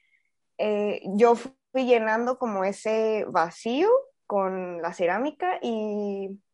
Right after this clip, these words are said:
y, pues, ya yo me aferré como de, "No, sí, pues, me quedo aquí y voy a trabajar acá", y así. Y, pues, estuve un tiempo en,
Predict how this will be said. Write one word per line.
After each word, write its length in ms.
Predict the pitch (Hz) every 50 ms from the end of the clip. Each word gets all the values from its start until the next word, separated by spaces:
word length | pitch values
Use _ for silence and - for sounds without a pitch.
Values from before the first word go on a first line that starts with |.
| _ _ _ _ _ _
y, 120 | - 240 233 240
pues, 160 | 240 226 214
ya 160 | 254 269 294
yo 160 | 311 311 320 320
me 100 | 330 320
aferré 420 | 330 320 262 220 214 208 226 233
como 220 | - 262 262 247 220
de, 180 | 190 175 175 - _ _ _ - - _ _ -
"No, 260 | 214 214 214 202 196
sí, 360 | 190 - 233 233 220 220 214 196 190 - - -
pues, 280 | 196 196 190 190 185 196
me 220 | 202 190 180 185
quedo 220 | 202 226 247 262
aquí 640 | 269 254 247 247 - 233 233 240 247 254 262 269 - -
y 120 | 202 190
voy 200 | 180 185 190 190
a 120 | 202 202
trabajar 380 | - 208 190 175 180 180 190 185
acá", 280 | 190 190 - 247 277 294
y 60 | 254
así. 300 | 185 180 - - - - _ - - - - - -
Y, 100 | 294 294
pues, 180 | - 311 302 302
estuve 360 | 311 294 302 302 311 320 320
un 140 | 320 320 320
tiempo 800 | - 285 277 277 277 277 277 285 285 285 277 277 277 277 - -
en, 1000 | - 220 220 214 208 214 214 208 208 208 202 202 202 202 196 196 196 196 196 196